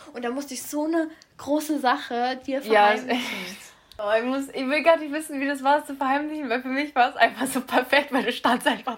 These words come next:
Speaker 2: da. Und ich, ich hab mir ja nie, über nichts Gedanken gemacht. Oh Mann,
Speaker 1: Ja,
Speaker 2: das
Speaker 1: das
Speaker 2: war
Speaker 1: war die
Speaker 2: echt, also
Speaker 1: Hölle.
Speaker 2: das
Speaker 1: Also wirklich
Speaker 2: echt
Speaker 1: seit, nee, seit, äh, Flugbuchung war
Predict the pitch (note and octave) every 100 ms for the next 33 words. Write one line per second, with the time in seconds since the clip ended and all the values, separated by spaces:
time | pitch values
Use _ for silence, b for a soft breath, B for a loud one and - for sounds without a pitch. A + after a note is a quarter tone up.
0 | - E3 E3 F3 B B B B B C4
1 | C4+ C4+ C4 B3 G4 B3 C#4 C#4+ C4 B3
2 | B3+ - A3+ B3 D#4 - - A3+ G3+ A#3
3 | A#4+ D4+ G3 F#3 F3+ A3 - C#4 _ _
4 | B B B B B B B B F#3 F#3
5 | B3+ B3+ C#4 D4 A#3 C4 B3 A#3 B3 D4+
6 | F4+ E4 A#3+ A#3+ C#4+ D4+ G3+ B3 C#4+ C4
7 | B3+ B3 A#3+ B3 - A#3 - D4 C#4+ -
8 | B3+ - B3 A3+ G#3 G3+ G3+ F#3+